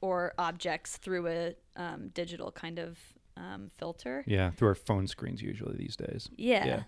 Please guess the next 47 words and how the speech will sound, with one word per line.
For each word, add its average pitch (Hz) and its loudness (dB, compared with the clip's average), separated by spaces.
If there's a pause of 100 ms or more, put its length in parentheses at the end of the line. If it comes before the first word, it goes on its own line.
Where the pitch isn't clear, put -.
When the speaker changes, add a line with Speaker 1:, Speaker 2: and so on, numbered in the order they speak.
Speaker 1:
So - 4
I 233 10
looked 247 4
at - 0
them 196 4
for 185 0 (380)
literally 196 6
years 185 2
before 185 2 (400)
in 190 2
two 196 -2
thousand 180 2
thirteen 180 2
I 180 0
just, 175 -4 (100)
like, 185 -2
spent - -6 (120)
eight 190 -4
ninety-nine 185 -4
and 180 -4
fucking 180 -6
bought 165 -2
one. 220 0
Speaker 2:
Mm-hmm. 123 10 (260)
Speaker 1:
And 202 4
then, 202 6 (320)
and 220 4
I, 214 8 (280)
I 214 10
wish 196 4
I 226 6
could 214 0
replicate, 196 2 (180)
I 208 6
mean, 247 10
it's 202 2
fun 247 6
when 190 4
I 185 4
have 180 2
people 180 0
over 180 2
to 180 0
the 175 -4
studio 180 2
and 180 2
I, 180 0